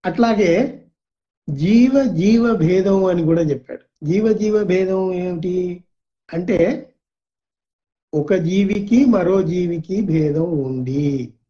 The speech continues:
అన్ని ఒకటి కాదు, జీవ జీవ భేదం ఉంది అన్నాడు మధ్వాచార్య.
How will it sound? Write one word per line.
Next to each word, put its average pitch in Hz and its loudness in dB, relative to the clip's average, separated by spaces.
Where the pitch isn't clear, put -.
అన్ని 170 2
ఒకటి 147 0
కాదు, 127 -6
జీవ 220 6
జీవ 170 4
భేదం 139 0
ఉంది 131 -2
అన్నాడు 120 -4
మధ్వాచార్య. 123 -8